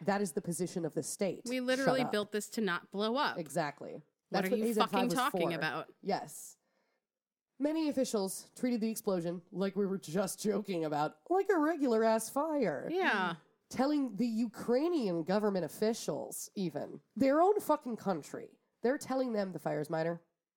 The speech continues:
Speaker 1: It's been put out.
Speaker 2: Everything's fine.
Speaker 1: Nothing is wrong. Um, I wanna get her name right. Valentin-, Valentina Shevchenko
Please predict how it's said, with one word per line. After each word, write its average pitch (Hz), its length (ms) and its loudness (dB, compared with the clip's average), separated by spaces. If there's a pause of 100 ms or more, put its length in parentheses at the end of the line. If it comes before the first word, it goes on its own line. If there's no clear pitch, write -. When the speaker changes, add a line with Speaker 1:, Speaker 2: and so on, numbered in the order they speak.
(320)
Speaker 1:
It's - 100 -14
been 180 160 -2
put 175 160 -2
out. 143 200 0 (280)
Speaker 2:
Everything's 165 340 -8
fine. 175 80 -6
Speaker 1:
Nothing 156 240 0
is 139 120 -6
wrong. 131 260 -4 (1200)
Um, 196 320 4
I 180 60 0
wanna 185 280 0
get 175 200 -4
her 147 120 -2
name 156 200 0
right. 147 220 0
Valentin-, 196 600 0 (540)
Valentina 240 680 0 (460)
Shevchenko 190 800 0